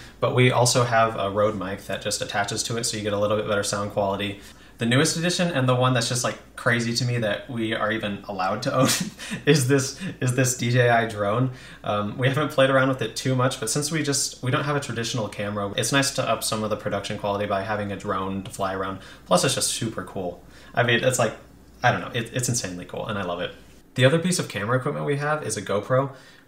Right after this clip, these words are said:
We do quite a bit of active stuff while traveling, you know, swimming, rafting, whatever it is.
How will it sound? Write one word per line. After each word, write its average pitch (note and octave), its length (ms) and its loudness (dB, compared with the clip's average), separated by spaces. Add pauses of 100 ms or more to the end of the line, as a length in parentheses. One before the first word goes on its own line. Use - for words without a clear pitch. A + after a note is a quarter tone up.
We A#2+ 140 -2
do D3+ 380 0 (100)
quite F3+ 240 4
a - 20 0
bit E3+ 120 4
of D#3+ 120 2
active B2 300 -2
stuff B2 260 0
while B2 120 2
traveling, B2 480 0
you G#2+ 40 -4
know, G2+ 80 -6
swimming, A2+ 640 -2
rafting, G#2 480 -6 (760)
whatever G#2 340 2
it F2 60 -4
is. - 260 -6